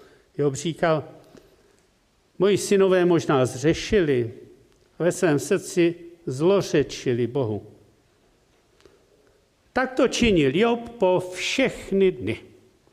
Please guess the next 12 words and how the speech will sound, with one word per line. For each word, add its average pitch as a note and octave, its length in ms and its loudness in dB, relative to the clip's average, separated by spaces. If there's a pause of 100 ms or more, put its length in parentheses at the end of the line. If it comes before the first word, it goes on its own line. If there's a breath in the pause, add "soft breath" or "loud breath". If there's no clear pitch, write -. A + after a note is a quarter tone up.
(720 soft breath)
Tu D3+ 100 -2
nastal D3 460 0
den, F3 380 2
kdy D#3+ 160 -2
přišli D3 420 -4
boží C3 360 -2
synové, G3 520 0
aby D#3 160 -4
se - 200 -2
postavili F3 720 -2
před E3 360 -6
Hospodina. A2+ 680 -6